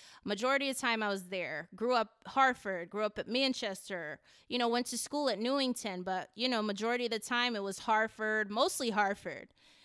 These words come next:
Um, so, and that's, that was just life. You know, we were, we enjoyed playing with car parts. I never forget me and my cousin, someone, people used to leave shit out. Like, we were comfortable playing with tires. I remember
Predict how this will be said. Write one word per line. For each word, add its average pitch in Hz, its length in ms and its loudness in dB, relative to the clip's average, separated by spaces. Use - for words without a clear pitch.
Um, 180 600 0
so, 214 480 -2
and 240 180 -2
that's, 262 260 -2
that 247 160 2
was 254 160 -4
just 240 200 -6
life. 208 420 0
You 220 60 -4
know, 220 220 0
we 220 240 -2
were, 285 300 0
we 311 400 -4
enjoyed 254 560 2
playing 233 360 -2
with 202 200 -2
car 247 320 4
parts. - 480 -4
I 220 100 4
never 254 300 2
forget 254 340 0
me 233 180 4
and 254 80 4
my 240 120 2
cousin, 208 580 0
someone, 339 420 0
people 453 320 4
used 381 220 6
to 320 80 2
leave 311 280 0
shit 277 240 2
out. 233 220 6
Like, 208 200 0
we 320 120 0
were 381 260 2
comfortable 302 460 -2
playing 240 300 0
with 175 160 -6
tires. 254 720 -2
I 262 80 0
remember 277 500 0